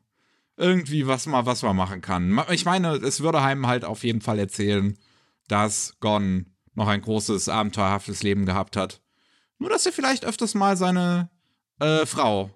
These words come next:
wer auch immer das dann gewesen ist, anscheinend ein bisschen zu oft verlassen hat für das Abenteuerleben. Also er ist auch, er geht schon fast sogar ein bisschen,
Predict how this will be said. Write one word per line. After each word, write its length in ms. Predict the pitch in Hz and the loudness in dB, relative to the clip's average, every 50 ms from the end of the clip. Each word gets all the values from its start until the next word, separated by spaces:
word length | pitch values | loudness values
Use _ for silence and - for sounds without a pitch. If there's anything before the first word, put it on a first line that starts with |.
| _ _ _ _ | _ _ _ _
wer 120 | - 120 113 | -4 -2 -2
auch 40 | 139 | 0
immer 160 | 135 127 120 | 0 0 0
das 140 | 120 117 - | 0 0 0
dann 160 | 131 120 117 | 0 2 2
gewesen 320 | 117 113 113 110 110 113 107 | 2 2 2 2 2 0 0
ist, 240 | 95 92 - - - | -2 -2 -4 -6 -8
anscheinend 680 | - 101 104 - 113 104 104 98 95 95 - - - - _ _ _ _ _ _ _ _ _ _ _ | -6 -6 -4 -2 -2 0 0 0 -2 -4 -8 -12 -14 -16 _ _ _ _ _ _ _ _ _ _ _
ein 120 | - 117 117 | -6 -2 0
bisschen 300 | 139 151 - - 151 156 | 0 0 2 0 0 0
zu 160 | - 151 131 | 0 0 0
oft 160 | 127 - - | -2 -2 -2
verlassen 380 | - 113 104 98 - 113 104 90 | -2 0 0 0 -2 -4 -4 -6
hat 280 | 87 85 - - - _ _ _ _ _ _ | -6 -6 -8 -12 -16 _ _ _ _ _ _
für 260 | - - 113 107 101 | -4 -2 0 0 0
das 160 | 101 107 104 | 0 -2 -4
Abenteuerleben. 920 | 107 - 101 101 110 104 - - 92 92 90 90 90 85 78 82 - 92 - _ _ _ _ _ | -2 -2 -2 -2 -2 -2 -2 -2 0 0 0 0 -2 -4 -6 -6 -8 -10 -12 _ _ _ _ _
Also 240 | - 120 117 135 143 | -4 -2 0 0 2
er 60 | 143 | 2
ist 160 | 196 - - | 2 2 0
auch, 140 | 339 - - - | 0 -2 -2 -6
er 100 | 175 165 | -8 -6
geht 220 | - 233 247 - | -4 -4 -4 -4
schon 100 | 339 - | -4 -4
fast 220 | - 269 240 - | -2 -2 -2 -2
sogar 280 | - 233 214 214 208 202 | -2 -2 0 2 2 2
ein 120 | 196 190 | 0 0
bisschen, 440 | 185 196 196 - 202 190 180 180 - | -2 -2 -2 0 0 0 0 0 -2